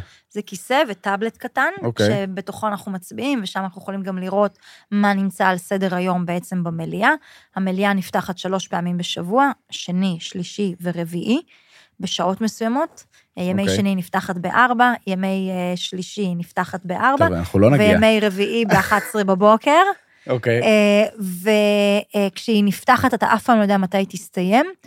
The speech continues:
Speaker 1: יש סדר יום שהוא סדר יום קבוע, בין אם זה חקיקות, הצעות לסדר, דיונים, אה, אה, אי אמון, זה, יש לזה המון המון שמות, וכל אחד המשמעות שלו היא שונה.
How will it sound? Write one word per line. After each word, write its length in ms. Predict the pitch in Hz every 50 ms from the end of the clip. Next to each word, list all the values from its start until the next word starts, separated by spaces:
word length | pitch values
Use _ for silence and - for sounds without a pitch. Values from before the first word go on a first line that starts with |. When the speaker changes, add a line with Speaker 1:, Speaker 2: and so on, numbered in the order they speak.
| _ _ - - _ _ -
Speaker 1:
יש 380 | 208 220 214 202 - - -
סדר 440 | - - - 240 226 208 208 202 190
יום 320 | 196 196 208 208 196 185 180
שהוא 220 | - - 190 185
סדר 260 | 185 - 214 202 196
יום 280 | 190 190 196 190 185 180 180
קבוע, 460 | - 180 170 170 190 254 277 269 233
בין 160 | 190 180 175
אם 120 | 180 185 175
זה 100 | 165 180
חקיקות, 680 | - - - - 190 180 - - 220 214 202 202 -
הצעות 400 | 175 - - - - 180 180 175
לסדר, 600 | - 180 - - - 214 220 220 208 202 202 202 185 - - - - - - _ _
דיונים, 840 | - 180 196 208 202 190 196 196 208 220 226 226 226 220 220 208 202
אה, 40 | 196
אה, 480 | 196 190 190 185 190 - - 214 - 185
אי 300 | - 240 226 208 196 196
אמון, 480 | 196 208 214 233 240 233 226 208 202
זה, 100 | 190 190
יש 180 | 185 196 185 -
לזה 140 | 226 202 190
המון 200 | 185 196 208 208
המון 220 | 208 202 208 202
שמות, 340 | 196 - - 196 202 208 190
וכל 220 | 185 190 - 208 202
אחד 180 | 196 - 208 202
המשמעות 420 | 196 190 - - 190 190 202 196
שלו 220 | - - 190 190 180
היא 100 | 185 175
שונה. 400 | - - - 180 180 196 247